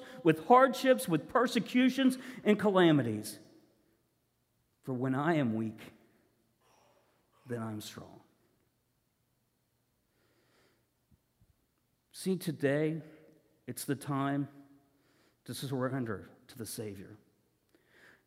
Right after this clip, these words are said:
to give him those trials and your tears and your torment. Give him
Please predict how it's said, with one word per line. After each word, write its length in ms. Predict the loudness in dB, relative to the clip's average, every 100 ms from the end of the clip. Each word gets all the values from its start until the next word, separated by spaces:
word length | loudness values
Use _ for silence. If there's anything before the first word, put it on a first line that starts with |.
| _
to 80 | -4
give 320 | 2 4 4
him 280 | 4 2 4
those 220 | 2 0
trials 800 | -2 0 2 2 0 -2 -6 -12 -20 -20 _ _ _ _ _ _ _ _ _
and 140 | -8 -6
your 80 |
tears 760 | -6 0 2 2 0 -4 -10 -18 -20 _ _ _ _ _ _ _ _ -12
and 100 | -8
your 100 | -8
torment. 580 | -6 -2 2 2 0 -6 -16 -20 _ _ _ _ _ _ _ _ _ _ _ _ _ _ _ _ _ _ -4
Give 200 | -2 0
him 580 | 2 4 4 2 -4